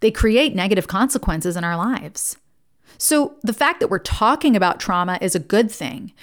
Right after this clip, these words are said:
because we're normalizing the effects of trauma. We're normalizing the assault on personhood. We're normalizing P T S D. We're normalizing talking about these things, and we needed to do that. But what's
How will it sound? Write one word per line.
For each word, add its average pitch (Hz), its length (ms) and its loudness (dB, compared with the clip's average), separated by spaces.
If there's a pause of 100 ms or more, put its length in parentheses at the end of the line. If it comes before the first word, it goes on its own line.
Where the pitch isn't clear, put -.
(160)
because 226 280 0
we're 214 240 0 (120)
normalizing 180 1080 0 (400)
the 170 100 -6
effects 214 380 -4
of 208 100 -2
trauma. 185 640 -2 (200)
We're 202 160 -4
normalizing 180 760 -4
the 160 140 -4
assault 175 380 -4
on 160 160 -6
personhood. 190 840 -4 (240)
We're 208 140 0
normalizing 175 760 -4
P - 160 -8
T 175 220 -6
S 160 220 -6
D. 208 400 -4 (180)
We're 233 120 2
normalizing 233 640 2
talking 170 520 -2
about 147 240 -4
these 160 160 -6
things, 170 260 -6
and 175 140 -4
we 175 100 -2
needed 180 340 0
to 170 100 -10
do 151 180 -10
that. - 280 -10 (280)
But 220 140 0
what's 208 300 0